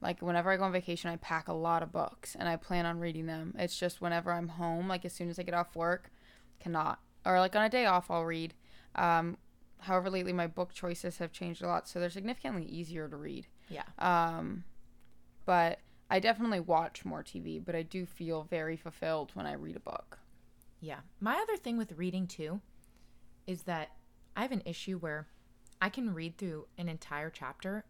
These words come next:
Speaker 2: and realize that I didn't
Speaker 1: That's 'cause
Speaker 2: know
Speaker 1: you're
Speaker 2: what
Speaker 1: reading
Speaker 2: was
Speaker 1: books
Speaker 2: going
Speaker 1: you don't
Speaker 2: on.
Speaker 1: like.
Speaker 2: No, I mean, it's because
Speaker 1: <laughs>
Speaker 2: I will literally read an entire page and be like, "I was thinking about what I had for lunch today."
Speaker 1: I do that, too,
Speaker 2: The
Speaker 1: but
Speaker 2: whole time.
Speaker 1: I do
Speaker 2: I
Speaker 1: that, too.
Speaker 2: unconsciously read.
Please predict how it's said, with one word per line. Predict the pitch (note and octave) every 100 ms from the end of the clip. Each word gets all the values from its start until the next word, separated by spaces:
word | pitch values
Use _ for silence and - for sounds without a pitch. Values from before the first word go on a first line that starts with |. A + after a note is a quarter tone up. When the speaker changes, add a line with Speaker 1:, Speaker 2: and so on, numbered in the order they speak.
| -
Speaker 2:
and | E3+ D#3 D3+ - - - - -
realize | F3 E3 D#3+ F#3 F3+
that | E3
I | D3+
didn't | D#3+ D#3+ - - - - _ _ - -
Speaker 1:
That's | G#3+
'cause | E3+
Speaker 2:
know | D#3+
Speaker 1:
you're | -
Speaker 2:
what |
Speaker 1:
reading | A3+
Speaker 2:
was | A3
Speaker 1:
books | F3+ E3
Speaker 2:
going | D#3+
Speaker 1:
you |
don't | D#3+ F#3+
Speaker 2:
on. |
Speaker 1:
like. | F#3+ A3+ - - - -
Speaker 2:
No, | G3 F3 -
I | E3
mean, | D#3+ D#3+
it's | - -
because | F#3 F#3 - - - - -
Speaker 1:
<laughs> | A3+ F#3+
Speaker 2:
I | G#3+ G#3
will | G3 G3 F#3 F3+ -
literally | A3+ A#3 G#3
read | F3 F#3+
an | F#3
entire | E3 - D#3+ E3
page | E3 D#3+ F3
and | - E3+
be | D#3+
like, | D#3 - - -
"I | F3+
was | G3
thinking | - F#3 F3+
about | F3 D#3
what | D#3+
I |
had | D#3 -
for | D#3
lunch | D3+ D#3 -
today." | C#3+ G2
Speaker 1:
I | A#3+
do | C4 C#4
that, | B3
too, | - B3 A3
Speaker 2:
The | G3
Speaker 1:
but | F#3+
Speaker 2:
whole | F3
time. | E3+ D3 -
Speaker 1:
I | A#3+
do |
Speaker 2:
I |
Speaker 1:
that, | D#4
too. | G#3
Speaker 2:
unconsciously | G#3 G3+ G3 F3+ - E3+
read. | D3+ E3+ D3